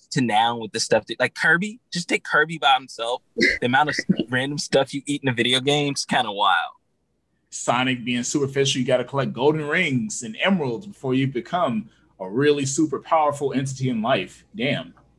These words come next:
Speaker 3: Capitalism.
Speaker 1: We, we, we say all this, and we have yet to bring up the stuff that G T A has made <laughs> us do.
Speaker 3: I mean, G T A's, G T A's just life imitating art. That's it.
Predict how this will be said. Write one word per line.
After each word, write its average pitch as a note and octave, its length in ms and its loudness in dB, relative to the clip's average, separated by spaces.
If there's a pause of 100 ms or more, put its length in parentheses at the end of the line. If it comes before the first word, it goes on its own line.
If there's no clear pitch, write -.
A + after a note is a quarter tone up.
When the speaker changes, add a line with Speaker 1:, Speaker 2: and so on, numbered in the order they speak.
(360)
Speaker 3:
Capitalism. G#2+ 640 -2 (1120)
Speaker 1:
We, - 120 4 (100)
we, D#3+ 120 6 (100)
we G3 140 4
say F#3 320 2
all D#3+ 260 2
this, D3+ 420 -4
and D3 160 -2 (240)
we C#3 160 6 (100)
have B2+ 140 0
yet B2+ 300 0
to C3+ 60 -4
bring B2+ 260 -2
up B2 160 2
the B2+ 80 0
stuff - 320 2
that A2 140 0
G A#2+ 160 -4
T G#2+ 260 -2
A G#2 80 4
has A2 180 -2
made G#2 260 0
<laughs> - 120 4
us - 260 0
do. F#3+ 220 2 (460)
Speaker 3:
I - 20 -12
mean, G#3 140 2
G F4+ 160 4
T B3 160 -2
A's, E3 420 -2 (240)
G F4 80 6
T A#3+ 220 -2
A's F3+ 160 2
just C#3 260 -6
life D#3 240 2
imitating C3+ 480 -4
art. E2 300 -10
That's F3 220 -6
it. D2+ 180 -8